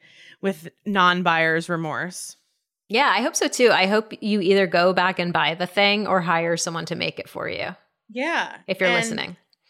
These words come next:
Speaker 1: I hope that everyone, um, makes the dresser of their dreams.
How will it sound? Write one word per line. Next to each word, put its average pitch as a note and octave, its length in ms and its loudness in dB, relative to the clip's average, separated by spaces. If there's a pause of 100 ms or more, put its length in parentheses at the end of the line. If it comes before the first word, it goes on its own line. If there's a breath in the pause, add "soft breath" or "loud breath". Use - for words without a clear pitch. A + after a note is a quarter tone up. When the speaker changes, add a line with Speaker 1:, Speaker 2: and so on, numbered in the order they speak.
(320 loud breath)
Speaker 1:
I A#3 120 0
hope C#4+ 200 2
that D4 160 0
everyone, A#3 760 2 (1000)
um, G3 560 0 (680)
makes A3+ 560 2
the A3 120 4
dresser F#3+ 440 2
of F3+ 120 2
their F3 160 4
dreams. F3 680 -4